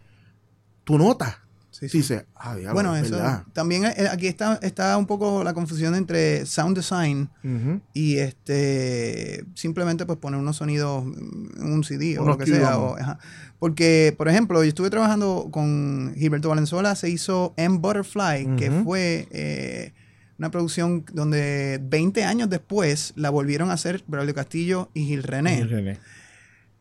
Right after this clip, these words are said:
Speaker 2: Y entonces, pues, estuve trabajando con, con Gilberto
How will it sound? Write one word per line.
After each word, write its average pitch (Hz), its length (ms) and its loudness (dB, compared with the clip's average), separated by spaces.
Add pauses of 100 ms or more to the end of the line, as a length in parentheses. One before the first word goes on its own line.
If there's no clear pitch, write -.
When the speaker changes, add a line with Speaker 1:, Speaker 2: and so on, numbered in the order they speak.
(140)
Speaker 2:
Y 180 200 0
entonces, 226 460 0
pues, 170 120 -4
estuve 170 140 0
trabajando 220 380 4
con, 196 320 0
con 175 880 -2
Gilberto 160 640 0